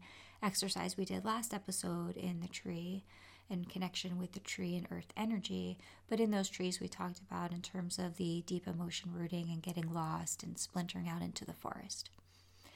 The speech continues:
You might also have noticed within that, uh, more ability to become present, that quieting of that monkey mind or,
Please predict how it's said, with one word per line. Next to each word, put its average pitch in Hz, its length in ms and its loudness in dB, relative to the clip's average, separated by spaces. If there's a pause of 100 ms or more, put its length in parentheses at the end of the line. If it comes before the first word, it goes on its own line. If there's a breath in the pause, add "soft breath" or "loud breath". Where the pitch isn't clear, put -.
(540 loud breath)
You 214 160 8
might 214 260 6
also 208 480 4
have 202 300 4
noticed 190 600 4
within 190 420 4
that, 180 340 2 (540 loud breath)
uh, 180 160 4
more 190 260 8
ability 185 680 4
to - 100 -2
become 202 400 2
present, 185 540 2
that 175 180 -4
quieting 175 480 4
of 175 100 2
that 180 160 2
monkey 175 280 0
mind 170 560 2
or, 165 280 -2